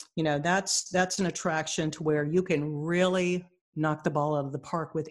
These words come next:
every carrier if you're all rowing and capable of rowing.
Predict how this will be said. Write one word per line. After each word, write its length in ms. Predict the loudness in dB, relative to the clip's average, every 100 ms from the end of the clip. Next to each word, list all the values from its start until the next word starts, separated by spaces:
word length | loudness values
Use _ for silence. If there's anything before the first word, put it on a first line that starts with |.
| -2
every 260 | 0 0
carrier 600 | -2 -4 -2 -2 -4 -6 -8
if 160 | -6
you're 180 | -6 -4
all 260 | -4 -2 -2 0
rowing 400 | 2 2 2 0
and 120 | -4
capable 500 | -2 0 0 -2 -4
of 120 | -4
rowing. 480 | -4 -2 -4 -6 -8